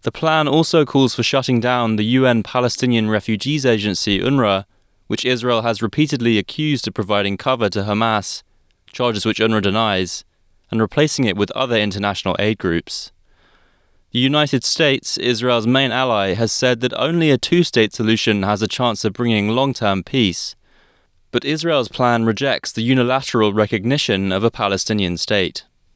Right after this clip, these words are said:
At least ten people have been killed in a huge fire that has ripped through an apartment block in an affluent district of Spain's third largest city, Valencia.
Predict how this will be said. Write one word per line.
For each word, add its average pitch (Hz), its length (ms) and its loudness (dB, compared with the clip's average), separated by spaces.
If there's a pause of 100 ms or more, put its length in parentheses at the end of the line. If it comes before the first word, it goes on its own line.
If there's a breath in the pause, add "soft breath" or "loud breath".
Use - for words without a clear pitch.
(1600)
At 117 80 -2
least 156 420 0
ten 170 300 2
people 147 380 4
have 123 180 0
been 120 160 2
killed 135 400 2
in 110 100 2
a 107 60 0
huge 151 340 -4
fire 104 480 0
that 110 140 -2
has 104 120 -4
ripped 127 240 0
through 131 220 2
an 110 60 2
apartment 120 520 -2
block 101 340 -2
in 113 120 -6
an 110 140 0
affluent 156 480 0
district 104 440 0
of 101 140 -4
Spain's 110 500 0
third 139 360 0
largest 104 340 -2
city, 101 400 0
Valencia. 95 720 0